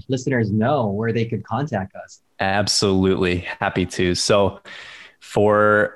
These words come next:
Speaker 2: individuals, you can contact us at Fitz DeSanto on LinkedIn and Sam Boyer. And then directly at our email, aloha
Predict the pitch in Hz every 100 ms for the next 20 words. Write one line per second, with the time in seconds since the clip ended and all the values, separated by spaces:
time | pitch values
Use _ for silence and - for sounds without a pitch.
0 | - 123 147 135 127 113 98 98 104 120
1 | - - - - 101 - - - 98 98
2 | 110 104 113 104 - 101 98 - - 95
3 | - - 117 - 120 - 113 - 127 139
4 | - _ - 113 117 113 123 127 - 95
5 | - 107 104 98 95 107 127 - _ _
6 | _ - 101 101 101 98 95 104 95 110
7 | - 120 101 95 92 113 104 90 90 95
8 | - 95 98 117 123 110 107 131